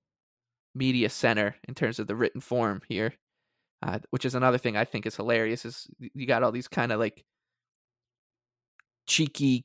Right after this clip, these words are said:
clever, uh, way too online writers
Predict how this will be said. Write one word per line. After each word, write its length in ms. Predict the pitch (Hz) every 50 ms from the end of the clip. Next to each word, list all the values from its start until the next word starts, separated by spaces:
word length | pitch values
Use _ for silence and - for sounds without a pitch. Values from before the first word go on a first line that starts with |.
| -
clever, 540 | - - 151 135 127 120 123 123 117 117 123 - - - - - _ _ _ _ _ _ _ _ _ _ -
uh, 300 | - - - - - - - _ _ _ _ _ _ _ _ _ _ _ _ _ _ _ _ _ _ _ _ _ _ -
way 220 | 135 127 131 135
too 220 | 131 - 147 131 127
online 640 | 123 120 113 113 113 117 113 117 113 110 104 110 - _ _ _ _ _
writers 640 | - 120 120 117 120 113 117 120 117 - - - -